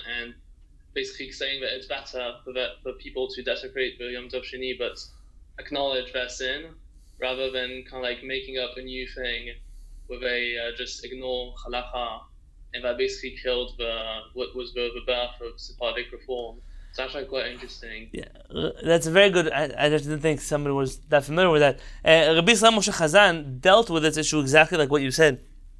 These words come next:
Speaker 2: He preferred that people should be honest. It's okay. I, I want you to keep Shabbat, but at least tell me that you believe that you have to keep Shabbat and then break it, instead of telling me you don't believe in Shabbat in the first place. It's a, it's a,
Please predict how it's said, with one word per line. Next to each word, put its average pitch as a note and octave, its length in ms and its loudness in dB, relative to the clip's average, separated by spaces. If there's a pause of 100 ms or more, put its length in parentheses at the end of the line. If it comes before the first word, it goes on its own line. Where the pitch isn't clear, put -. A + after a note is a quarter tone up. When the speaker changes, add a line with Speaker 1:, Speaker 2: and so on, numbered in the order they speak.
(420)
Speaker 2:
He C4 100 4
preferred F#3+ 520 4 (640)
that - 140 2
people A3+ 200 6
should F#3+ 180 4
be F3 80 6
honest. E3 400 6
It's G3 140 0
okay. A3+ 440 4 (840)
I, A3+ 240 10
I - 20 12
want C4 220 10
you D4+ 80 6
to B3+ 60 6
keep F3 160 2
Shabbat, - 280 -2 (560)
but D#3+ 380 6 (120)
at G#3 160 12
least D#4+ 280 8
tell A#3+ 160 8
me C4 100 2
that G#3 140 6
you G3 100 6
believe G3+ 340 6
that G#3 100 8
you F#3+ 80 8
have A3 180 4
to A#3 80 -4
keep F#3 140 0
Shabbat F3+ 300 8
and F#3 120 4
then G3 100 6
break E3 260 6
it, C#3 140 -6 (220)
instead G#3 320 4
of A#3 100 2
telling G3+ 220 6
me G3 80 4
you F#3 60 6
don't G3 120 8
believe F#3 220 6
in F#3 80 0
Shabbat E3 220 8
in D#3+ 40 2
the D#3 80 0
first D#3+ 220 4
place. C3+ 260 -4 (260)
It's F3 160 2
a, F#3+ 160 8
it's G3 120 6
a, F3+ 260 10